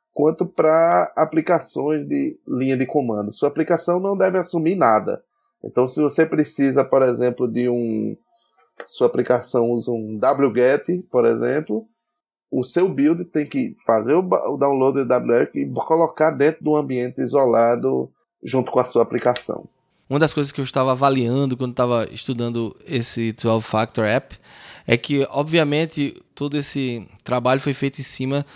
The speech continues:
Speaker 2: de aplicações conectadas, né? Que estão, de alguma forma, como você falou, a baixar a dependência da internet. Isso é verdade pra,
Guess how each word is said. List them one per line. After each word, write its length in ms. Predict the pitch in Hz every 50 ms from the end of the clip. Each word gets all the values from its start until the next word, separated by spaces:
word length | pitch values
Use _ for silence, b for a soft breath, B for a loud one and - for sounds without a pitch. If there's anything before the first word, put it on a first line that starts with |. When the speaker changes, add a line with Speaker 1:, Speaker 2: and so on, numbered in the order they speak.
| B B B B B B -
Speaker 2:
de 220 | 131 123 127 135
aplicações 1080 | 131 131 143 139 - 139 135 - - 135 131 127 127 127 127 123 123 - - - - _ _ _ _ -
conectadas, 880 | - 165 180 165 156 156 - - - - 95 92 92 - 98 - -
né? 240 | - 101 110 127 131 - _ _ _ _ _
Que 100 | - 135
estão, 460 | 120 - - 139 135 131 135 123 - - -
de 100 | - 127
alguma 220 | 127 123 131 147 139
forma, 240 | - - 135 131
como 100 | 131 135
você 140 | 127 - 143
falou, 240 | 131 147 131 120 117
a 140 | 127 127 117
baixar 640 | 113 135 143 139 - - - 123 131 139 147 143 135
a 40 |
dependência 540 | 131 135 135 - 135 127 117 117 123 123 -
da 100 | 123 123
internet. 480 | 123 123 135 127 110 87 87 - - - - B B B B B B B B B _ _ _ -
Isso 240 | 139 180 - - 196
é 40 | 180
verdade 640 | 185 185 156 135 123 131 139 151 165 180 170 156 143
pra, 480 | - 147 147 139 135 131 117 104 -